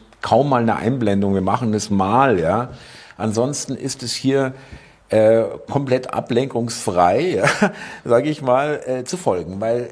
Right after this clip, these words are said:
äh, wirklich, wenn du dir, ich hab das kürzlich, äh, bei der Birkenbühl gesehen, die hat das mal gesagt,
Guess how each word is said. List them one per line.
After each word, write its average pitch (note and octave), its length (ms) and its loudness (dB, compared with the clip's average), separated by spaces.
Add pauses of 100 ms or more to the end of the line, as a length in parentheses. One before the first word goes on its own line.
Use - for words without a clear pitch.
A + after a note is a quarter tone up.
äh, B2 220 2
wirklich, - 540 -8
wenn B2 160 -2
du D3 60 -2
dir, C3+ 400 0
ich B2 120 -12
hab D3 100 -10
das - 180 -12
kürzlich, D#3+ 400 -8
äh, A2 220 -6
bei G#2+ 160 -6
der A2 100 0
Birkenbühl C3 480 -4
gesehen, A#2+ 300 -6
die A2+ 100 -2
hat A2+ 100 -4
das A2+ 80 -6
mal A2+ 140 -2
gesagt, G#2+ 560 -2